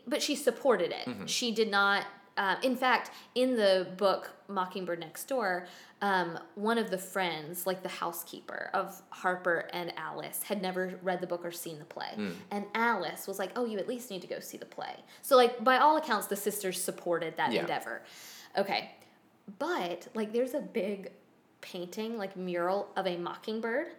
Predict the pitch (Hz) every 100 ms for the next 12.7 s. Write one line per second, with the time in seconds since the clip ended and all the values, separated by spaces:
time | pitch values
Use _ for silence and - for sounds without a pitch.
0 | - - - - - 220 226 214 - 180
1 | 180 190 180 170 - - _ - - -
2 | 185 190 208 214 220 214 185 180 185 220
3 | 269 247 277 285 302 302 - - 226 226
4 | 208 185 185 185 202 196 196 170 190 233
5 | 117 98 101 87 87 - 208 240 247 277
6 | 208 226 214 208 220 107 101 - 104 98
7 | 98 107 98 101 98 92 104 95 98 220
8 | 240 247 214 175 - 208 196 185 226 220
9 | 196 208 220 226 214 196 175 170 - -
10 | 180 175 - 151 143 - 320 113 233 151
11 | 240 240 240 202 277 254 247 233 - 208
12 | 202 - - 220 196 143